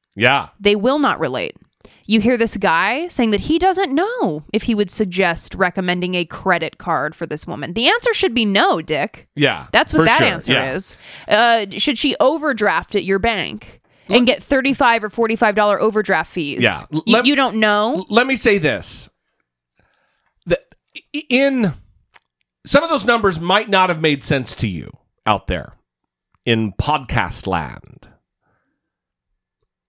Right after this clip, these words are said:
Speaker 1: If I have any criticism of the number she laid out, sixteen hundred dollars for a one-bedroom apartment in Irvine, California,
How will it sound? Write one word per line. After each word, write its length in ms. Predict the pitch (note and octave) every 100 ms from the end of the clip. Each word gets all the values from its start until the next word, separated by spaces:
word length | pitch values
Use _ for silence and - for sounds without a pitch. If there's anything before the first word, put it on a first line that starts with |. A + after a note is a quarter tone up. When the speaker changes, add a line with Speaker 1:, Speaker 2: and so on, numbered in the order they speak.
| _
Speaker 1:
If 160 | F#3 F3+
I 100 | A#3
have 100 | D4
any 160 | A#3+ B3+
criticism 680 | - G#3+ G3 C#3+ G#2 F#2 F#2+
of 160 | B2+
the 80 | C3+
number 280 | C#3+ D3 C#3
she 220 | B2 D#3
laid 260 | C#3 C#3 C3
out, 380 | B2 C3 - _ _ _ _ _ _ _ _ _ _ _ _
sixteen 760 | - - D4+ - - A#3 C4 C4
hundred 460 | G3 A3 G#3+ G#3+
dollars 460 | E3+ D#3 E3 F#3+ F#3
for 160 | - C#3+
a 60 |
one-bedroom 760 | B2+ B2+ D#3 F3+ C#3+ C#3 D3+ E3
apartment 600 | C3+ - A#2+ B2+ C3+ D#3
in 120 | A#2+
Irvine, 440 | A#2 C3 C3 C3+ C3
California, 760 | B2+ A#2+ A2 B2 B2 C3 C3+